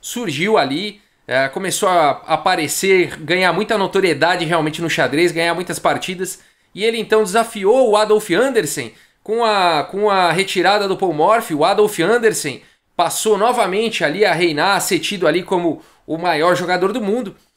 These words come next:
E então o Steinitz desafiou o Adolf Andersen em mil oitocentos e sessenta e seis pra um match, eh, e venceu por oito partidas, eh, oito vitórias e seis derrotas e nenhum empate. Isso que é campeonato legal, né? Nenhum empate e tal.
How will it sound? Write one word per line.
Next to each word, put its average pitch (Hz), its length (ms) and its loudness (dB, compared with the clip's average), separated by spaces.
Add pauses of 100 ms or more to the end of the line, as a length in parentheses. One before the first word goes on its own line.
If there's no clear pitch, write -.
(160)
E 220 120 -6
então 233 460 0
o 208 100 0
Steinitz 202 540 0
desafiou 208 720 0 (260)
o 180 300 0
Adolf 180 320 0
Andersen 190 480 0
em - 20 -2
mil 190 160 0
oitocentos 196 560 0
e 170 80 -6
sessenta 226 460 -4
e 262 100 -2
seis - 720 0 (240)
pra 196 140 -2
um 190 40 -6
match, 175 420 -4 (360)
eh, 151 380 0
e 196 40 -6
venceu 233 760 0 (380)
por 220 200 -6
oito 269 280 -2
partidas, 214 840 0 (180)
eh, 127 160 0
oito 226 240 0
vitórias 202 680 0
e 147 60 -6
seis 220 280 -2
derrotas 180 500 0
e 202 60 -4
nenhum 208 240 0
empate. 139 500 0
Isso 226 200 -2
que - 60 -4
é - 40 -2
campeonato 247 500 2
legal, 175 360 2
né? 190 200 2
Nenhum 190 220 -4
empate 190 540 0
e - 20 -20
tal. 160 320 -4